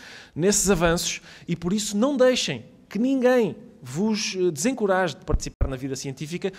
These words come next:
muito menos um monstro chauvinista como eu. E ouve-se na gravação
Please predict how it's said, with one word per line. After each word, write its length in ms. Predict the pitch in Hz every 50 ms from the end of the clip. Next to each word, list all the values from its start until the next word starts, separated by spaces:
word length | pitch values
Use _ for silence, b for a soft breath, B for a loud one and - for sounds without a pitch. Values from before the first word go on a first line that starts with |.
| B B B
muito 320 | 190 254 339 349 - 277
menos 320 | 247 226 226 247 254 190 214
um 100 | 247 233
monstro 360 | 220 233 240 254 247 - -
chauvinista 500 | - 247 226 214 220 220 220 208 - 208
como 260 | - 220 214 208 180
eu. 160 | 151 143 165 - - B B B B B B B B 175 -
E 80 | 285 311
ouve-se 260 | 349 349 - - 277
na 80 | 277 285
gravação 720 | 285 320 311 - 147 - - - 147 123 113 110 117